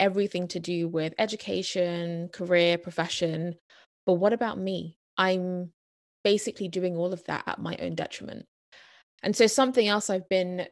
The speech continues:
exploring to kind of counteract that issue alongside, you know, the, the Law of Attraction Planner is actually trying and testing morning rituals which work for me and that I can realistically be consistent with, 'cause consistency is a massive part of accountability.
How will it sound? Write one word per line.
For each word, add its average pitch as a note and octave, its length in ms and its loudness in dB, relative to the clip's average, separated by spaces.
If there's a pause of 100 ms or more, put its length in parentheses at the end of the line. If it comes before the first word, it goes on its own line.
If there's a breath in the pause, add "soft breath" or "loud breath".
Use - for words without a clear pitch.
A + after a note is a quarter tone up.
(100)
exploring F3 1040 -4 (340)
to G#3+ 140 -8
kind F#3 180 -8
of F3 120 -8
counteract F#3 760 -4
that - 200 -2
issue F3 340 2
alongside, E3 680 0 (160)
you F3+ 100 -2
know, D#3 280 -2 (120)
the, D#3+ 360 2
the F3 80 6
Law E3+ 120 6
of D#3+ 100 0
Attraction D#3+ 400 -6
Planner E3 460 -2 (100)
is E3 500 4 (260)
actually C4 520 2
trying G3+ 500 0
and F#3 100 0
testing F3 540 -4
morning E3+ 320 -2
rituals - 540 -4
which - 160 -4
work - 180 4
for - 80 -12
me - 220 -8 (400 loud breath)
and F#3+ 160 4
that F#3 120 6
I F#3+ 120 4
can F#3+ 260 -4
realistically G#3 800 2
be G3 200 -4
consistent F3 520 -2
with, E3+ 200 -6
'cause - 140 -6
consistency A3+ 580 2
is F#3 80 2
a F#3 60 0
massive E3+ 420 -4
part - 240 0
of D#3+ 80 -2
accountability. - 760 -8